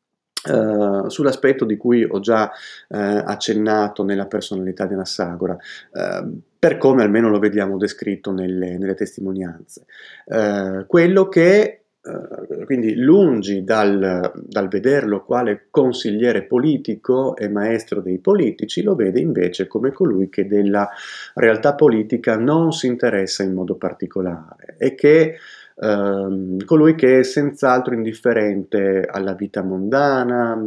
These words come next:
alle cose, alle cose pratiche, soprattutto ai possedimenti, alle proprietà, alle ricchezze e anche in parte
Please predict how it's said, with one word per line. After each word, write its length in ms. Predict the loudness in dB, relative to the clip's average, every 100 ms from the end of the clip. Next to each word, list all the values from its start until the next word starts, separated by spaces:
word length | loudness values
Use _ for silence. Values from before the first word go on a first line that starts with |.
| -8
alle 260 | -8 -6 -6
cose, 640 | -2 -2 -2 -2 -2 -2
alle 200 | -6 -8
cose 260 | -8 -6 -4
pratiche, 480 | 0 2 2 2 0
soprattutto 720 | -2 -4 -4 -4 2 2 0 -10 -18 -4
ai 180 | -4 -2
possedimenti, 1040 | -4 -2 -2 2 4 4 4 0 -4 -4
alle 220 | -4 -4
proprietà, 840 | -4 -4 -2 -2 0 2 2 2 -2 -10 -14 -12 -14 -16 -8
alle 200 | -2 0
ricchezze 920 | -2 2 4 4 0 -8 -16 -16 -18
e 280 | -18 -10 -6
anche 380 | -4 -4 -4 -4
in 240 | -4 -6
parte 540 | -6 -6 -6 -4 -4